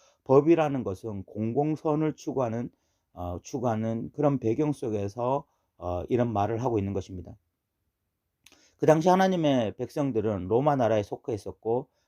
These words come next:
네로 황제가 다스리고 있었습니다. 로마 나라 곳곳에 부패한 점이 있었을 것이고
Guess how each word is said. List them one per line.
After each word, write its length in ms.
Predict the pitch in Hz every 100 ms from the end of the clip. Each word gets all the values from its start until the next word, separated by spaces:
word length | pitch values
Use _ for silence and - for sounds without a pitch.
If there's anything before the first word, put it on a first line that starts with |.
| -
네로 320 | 113 139 156
황제가 400 | 139 127 120 110
다스리고 500 | 101 95 127 123 110
있었습니다. 520 | 104 98 95 78 87 - _ _ _ _ _
로마 320 | 131 160 175 160
나라 280 | 135 123 113
곳곳에 420 | 123 - 131 139
부패한 420 | 139 - 151 127
점이 180 | 110 104
있었을 340 | - 113 104
것이고 480 | 98 90 90 92